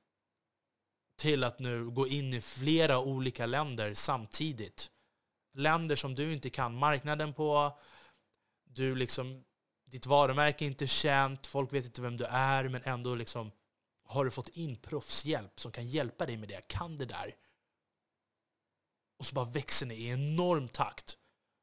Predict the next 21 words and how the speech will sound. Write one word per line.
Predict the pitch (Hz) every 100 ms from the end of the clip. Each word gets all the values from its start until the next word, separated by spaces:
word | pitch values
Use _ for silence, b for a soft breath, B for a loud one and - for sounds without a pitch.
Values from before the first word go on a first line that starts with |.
| _ -
och | 143
klarar | 160 151 151 180
av | 147
att | 117
hantera | 143 - 196 185 143
den |
där | 120 110
växtverken. | 135 - - 151 156 - 120 104 _ b b _
Klarar | 151 160
av | 147 185 165
att | 156
hantera | 156 139 185 160
alla | 147 151 156
de | 135
här | 127
olika | 139 127 139
människorna, | 139 147 147 127
att | 120
få | -
in | 156 180 160 B B B _
kapital, | 175 165 165 - 208 170 135 151